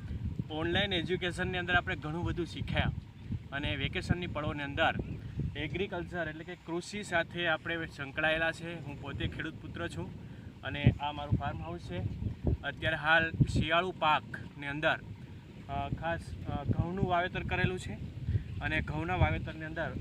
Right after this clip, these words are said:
already, અ, ઘઉંનો પાકને કયા સંજોગો અનુકૂળ છે, આપણે જિયોગ્રાફીની અંદર શીખીએ છીએ કે ઘઉંના પાક માટેનું ભૌગોલિક વાતાવરણ જણાવો. તો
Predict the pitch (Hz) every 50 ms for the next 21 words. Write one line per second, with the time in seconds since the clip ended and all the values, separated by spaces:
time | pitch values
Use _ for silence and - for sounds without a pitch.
0 | - 151 165 170 165 170 175 175 180 170 160 165 - - 160 151 147 143 151 147
1 | 151 160 170 180 185 185 180 - - - - - - - - - - - - -
2 | 143 151 - - - - 185 196 - - - - - - - - - - - 156
3 | 165 175 175 175 - 170 160 160 165 175 175 170 170 160 165 170 - 175 170 -
4 | 185 175 165 156 156 156 160 - - - - - 156 156 - 151 156 156 156 147
5 | 147 - - - - - - - 180 170 - - 123 117 - - - - - -
6 | - - - - 143 - 147 143 151 160 170 175 175 175 175 170 165 - - 139
7 | 143 151 156 165 165 - 147 156 160 165 156 160 160 160 - - - 143 147 143
8 | 151 156 156 156 147 139 - 127 123 127 143 139 135 131 131 127 123 151 170 170
9 | 151 123 - - - - - - - - - - - - - - - - - -
10 | -